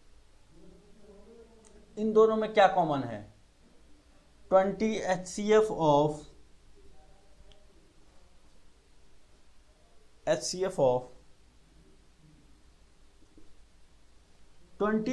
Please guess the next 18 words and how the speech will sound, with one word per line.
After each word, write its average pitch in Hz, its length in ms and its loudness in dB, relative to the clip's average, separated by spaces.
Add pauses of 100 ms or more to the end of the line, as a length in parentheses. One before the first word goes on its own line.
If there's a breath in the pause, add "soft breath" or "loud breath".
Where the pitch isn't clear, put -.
into 240 280 0
fifty, 196 460 4
ट्वेंटी 185 540 -2
into 214 380 -2
fifty, 165 460 -2 (140)
इसका 214 340 -4
एचसीएफ़ 190 400 -4
लिया 170 180 0
आपने, 143 320 -4 (480 soft breath)
ट्वेंटी 175 240 -2
और 196 120 2
फ़िफ़्टी, 185 380 -10
यहाँ 196 420 0
टू 226 160 -2
और 220 240 2
two 226 120 -2
common 220 360 2
है, 220 100 2